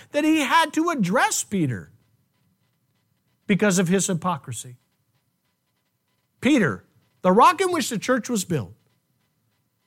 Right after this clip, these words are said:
succumbed to the pressures of the Jews for Gentiles to follow the law.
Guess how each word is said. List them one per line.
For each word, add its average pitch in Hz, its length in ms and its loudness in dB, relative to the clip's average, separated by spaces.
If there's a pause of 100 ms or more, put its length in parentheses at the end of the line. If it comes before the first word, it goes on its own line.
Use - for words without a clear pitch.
(120)
succumbed 208 380 2
to 208 80 4
the 196 80 0
pressures 143 440 -2
of 151 80 -2
the 143 80 -4
Jews 135 500 -2 (760)
for 139 100 -4
Gentiles 131 540 -2
to 123 60 -6
follow 127 260 -6
the 117 80 -10
law. 107 300 -10